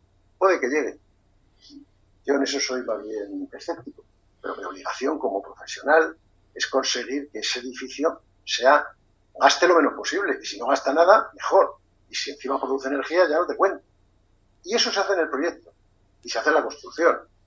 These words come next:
Es un incremento de coste muy pequeño que merece la pena. Si haces el edificio y luego dices, "Vamos a mejorar la certificación energética de este edificio", que seguro que lo han hecho. Pues hay que quitar las ventanas, hay que no sé qué, hay que no sé cuántos, hay que poner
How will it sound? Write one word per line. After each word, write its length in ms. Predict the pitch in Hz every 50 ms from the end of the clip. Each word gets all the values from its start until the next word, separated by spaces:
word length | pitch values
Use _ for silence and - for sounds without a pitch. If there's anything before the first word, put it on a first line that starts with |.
| _ _
Es 140 | - 127 -
un 140 | 143 139 143
incremento 380 | 139 143 139 139 147 139 -
de 100 | 143 139
coste 380 | 143 185 - - - 127 101 - _ _
muy 260 | - 120 123 135 139 143
pequeño 560 | - - - 185 190 190 180 180 185 - - _ _ _ _ _ -
que 80 | 113
merece 240 | 104 113 135 139 143
la 120 | 123 104 -
pena. 240 | 156 151 139 - - _ _ _ _ _ _
Si 220 | - - - 135
haces 240 | 151 156 175 170 143
el 100 | 165 175
edificio 560 | 165 165 156 - 226 220 - 123 131 127 117 117
y 40 |
luego 300 | 117 135 147 139 147 147
dices, 720 | 147 143 139 - 135 131 127 120 110 98 - - - - _ _ _ _ _ _ -
"Vamos 240 | - 165 - - 175
a 40 | 190
mejorar 380 | 190 185 - - 165 175 185 185
la 180 | 180 170 -
certificación 600 | - 147 - - 143 143 147 156 143 - 170 170
energética 520 | 165 160 151 143 - - 147 - 147 143 147
de 60 | 139
este 160 | 135 - 139 131
edificio", 360 | 113 - _ _ _ _ _ _ _ _ _ _ _ _ _ _ -
que 60 | -
seguro 300 | - - - - - -
que 60 | -
lo 80 | - -
han 120 | - -
hecho. 180 | - - - - _ _ _ _ - _ _ _ _ _ _ _ _ _ _ _ _ - - _ _ _ _ _ _ _ _ _ _
Pues 140 | - 117 117
hay 60 | 113
que 100 | 120 120
quitar 180 | 123 117 117 117
las 160 | 117 110 113
ventanas, 340 | 120 - - 139 147 143 -
hay 60 | 120
que 80 | 113 113
no 100 | 110 95
sé 120 | - 120
qué, 80 | 135 143
hay 80 | 139
que 80 | 127 120
no 80 | - -
sé 100 | - -
cuántos, 380 | 135 151 147 143 156 156 131 120
hay 100 | 117 -
que 120 | 120 -
poner 480 | - 85 95 135 147 151 151 143 -